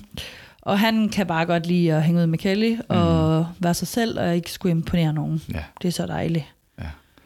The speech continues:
Speaker 2: Og det er sådan sjovt, for Kelly, hun sætter sådan, hun sender sådan helt, øh,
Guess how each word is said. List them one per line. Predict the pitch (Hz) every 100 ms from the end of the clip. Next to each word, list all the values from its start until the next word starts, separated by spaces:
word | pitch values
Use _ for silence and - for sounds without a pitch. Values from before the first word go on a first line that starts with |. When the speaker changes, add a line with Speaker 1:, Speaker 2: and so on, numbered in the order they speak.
| _ -
Speaker 2:
Og | 110
det |
er | 110
sådan | 117 110
sjovt, | - 107 -
for |
Kelly, | - 107 101
hun | 92
sætter | - 92 90
sådan, | - 98 95 98
hun | 92
sender | 98 87
sådan | 95
helt, | 95 92
øh, | 92 -